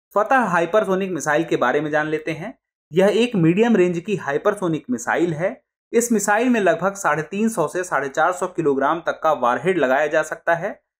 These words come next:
इस मिसाइल में ईंधन के रूप में सॉलिड फ्यूल का उपयोग किया जाता है। अब जानते हैं जिहाद बैलिस्टिक मिसाइल के बारे में। यह एक चरण वाली तरल ईंधन बैलिस्टिक मिसाइल है।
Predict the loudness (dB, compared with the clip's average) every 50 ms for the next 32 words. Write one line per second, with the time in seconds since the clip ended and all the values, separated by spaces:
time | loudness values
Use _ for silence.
0 | _ _ _ -2 0 2 2 2 2 4 2 2 4 4 4 4 4 2 0 0
1 | -2 -2 0 0 -2 -2 -2 -2 0 0 0 -2 0 -2 -4 -4 0 2 2 4
2 | 4 2 0 0 -4 -2 0 0 0 2 2 0 0 0 0 -2 -2 -2 -2 _
3 | 0 0 2 2 2 2 2 2 0 0 0 -2 -6 -8 -12 _ _ _ _ _
4 | _ _ _ 0 0 2 2 2 2 2 2 2 4 4 4 4 2 0 -2 0
5 | 2 2 2 2 2 0 0 0 0 0 -2 -4 -6 -6 -2 -2 -2 0 2 2
6 | 2 0 0 -2 -2 0 0 0 -2 -4 -8 -12 -16 -18 _ _ _ _ _ 2
7 | 4 4 4 4 4 2 2 2 2 2 2 2 4 2 2 2 2 0 -4 -4
8 | 0 2 2 4 4 2 0 -2 -4 -4 -4 -2 -2 2 2 2 2 2 -2 -2
9 | -4 -4 -2 -4 -4 -2 -2 -2 0 0 0 -2 0 -2 -2 -4 -4 -8